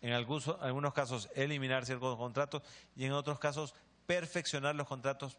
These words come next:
para asegurar que lo que está primero es la atención del asegurado y del ciudadano.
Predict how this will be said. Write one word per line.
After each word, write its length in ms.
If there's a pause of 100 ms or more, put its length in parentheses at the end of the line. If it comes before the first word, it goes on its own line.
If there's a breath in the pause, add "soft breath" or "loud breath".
para 200
asegurar 500 (320 loud breath)
que 80
lo 120
que 60
está 220
primero 640
es 320
la 80
atención 640 (340 loud breath)
del 360
asegurado 840
y 200
del 180
ciudadano. 540